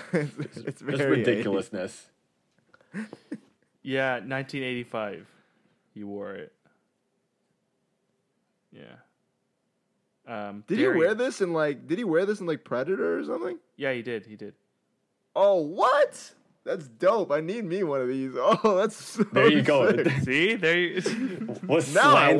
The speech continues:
Speaker 1: want it.
Speaker 2: it, and
Speaker 1: Now
Speaker 2: then it's like,
Speaker 1: I
Speaker 2: "Nah,
Speaker 1: want
Speaker 2: it's
Speaker 1: it.
Speaker 2: sick
Speaker 1: No, no,
Speaker 2: now."
Speaker 1: no. Now I need it. How much is it?
Speaker 3: It's, uh, under five,
Speaker 1: Oh,
Speaker 3: I
Speaker 1: they're,
Speaker 3: think.
Speaker 1: they're light. It's, like, four twenty. Uh, okay, not light, but I mean,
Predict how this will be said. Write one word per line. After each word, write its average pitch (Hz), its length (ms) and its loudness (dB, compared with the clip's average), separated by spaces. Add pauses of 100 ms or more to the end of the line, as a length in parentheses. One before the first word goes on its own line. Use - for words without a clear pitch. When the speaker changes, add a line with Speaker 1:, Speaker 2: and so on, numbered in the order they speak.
(120)
Speaker 1:
want 170 120 6
it. 170 60 2
Speaker 2:
it, 185 180 4
and - 100 2
Speaker 1:
Now 196 80 8
Speaker 2:
then - 100 8
it's 226 60 8
like, 165 120 8
Speaker 1:
I - 20 4
Speaker 2:
"Nah, 151 100 6
Speaker 1:
want 190 200 6
Speaker 2:
it's - 20 0
Speaker 1:
it. 131 60 0
Speaker 2:
sick 151 80 6
Speaker 1:
No, 170 100 4
no, 165 80 2
Speaker 2:
now." 110 200 4
Speaker 1:
no. 117 40 -2
Now 180 220 2
I 135 140 0
need 156 280 -4
it. 131 80 2
How 156 140 -2
much 196 200 -2
is 110 160 -10
it? 98 220 -10 (840)
Speaker 3:
It's, - 300 -14
uh, 127 300 -2
under 139 340 -2
five, 107 380 -8
Speaker 1:
Oh, 392 100 -2
Speaker 3:
I - 40 -4
Speaker 1:
they're, 349 100 -4
Speaker 3:
think. - 420 -18
Speaker 1:
they're 180 180 -2
light. 190 380 0
It's, - 140 -14
like, 151 180 -8
four 185 220 -6
twenty. 175 260 -12
Uh, 139 380 -6
okay, 110 140 -12
not 107 220 -10
light, 80 320 -12
but 101 140 -8
I 104 120 -6
mean, 104 440 -12